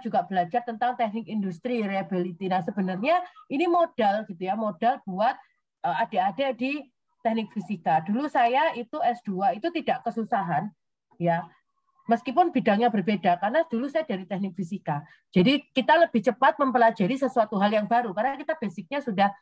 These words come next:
dapat. Nah, dengan harapan itulah, eh, menjadikan kita sema-, me-, kita harus semakin banyak belajar gitu ya. Oh, saya pengen fokus di dunia X, saya pengen fokus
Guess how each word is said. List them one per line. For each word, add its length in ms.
dapat. 400
Nah, 240
dengan 240
harapan 400
itulah, 640
eh, 360
menjadikan 540
kita 260
sema-, 240
me-, 160
kita 400
harus 320
semakin 400
banyak 240
belajar 480
gitu 160
ya. 80
Oh, 140
saya 180
pengen 300
fokus 380
di 320
dunia 340
X, 240
saya 160
pengen 240
fokus 240